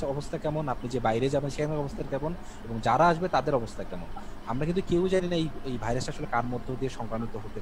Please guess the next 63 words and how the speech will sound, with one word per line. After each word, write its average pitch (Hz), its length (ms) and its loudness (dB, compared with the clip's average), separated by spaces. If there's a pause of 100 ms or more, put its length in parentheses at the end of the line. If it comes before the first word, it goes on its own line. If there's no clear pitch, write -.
পারে, 92 160 -4 (320)
এই 113 60 -4
বিষয়ে 135 220 -2
আমাদের 139 180 -2
কোনো 139 140 -2
idea 98 340 0
নেই। 85 120 -6 (320)
যেমন 135 160 2
আমি 160 320 2
ঢাকায় 147 280 4
গেলে 165 180 2
কি 160 180 -2
পাবো 139 220 4
আমি 127 140 2
সেটা 120 180 -2
জানি, 110 200 -2
চট্টগ্রাম 135 360 -4
গেলে 135 100 -2
আমি 127 140 -2
কি 131 60 0
ওটা 120 140 0
আমি 104 180 -2
জানি, 90 200 -4
কিন্তু 123 200 -2
আমি 131 100 0
কিন্তু 151 160 -2
জানি 160 220 6
না 139 160 2 (280)
যে 120 80 2
আমার 120 200 2
পাশে 123 220 0
যে 160 80 4
মানুষ 147 280 0
আছে 151 140 -4
সেই 151 440 0
মানুষটা 131 260 -2
দিয়ে 135 120 -2
আমি, 123 180 -2 (260)
আহ, 107 180 0
ব্যাধিতে 113 300 0
আক্রান্ত 110 360 -2
হতে - 280 -6
পারি 123 200 -4 (300)
নাকি 117 140 -4
পারি 98 260 -2
না, 82 60 -6
কারণ 117 200 -4
এটা 123 140 -2 (120)
প্রচণ্ড 175 240 -4
সংক্রামক - 380 -4
একটা 98 240 -6
ব্যাধি। 87 160 -6 (380)
তো - 40 0
আমি 139 120 2
প্রথমে 185 240 0
যে 208 80 0
সাজেস্ট 160 340 0
করবো 185 180 -2
যে 180 100 2
নিজেকে 151 300 2
আসলে 156 220 0
বোঝানো 135 460 2 (360)
যে, 110 160 2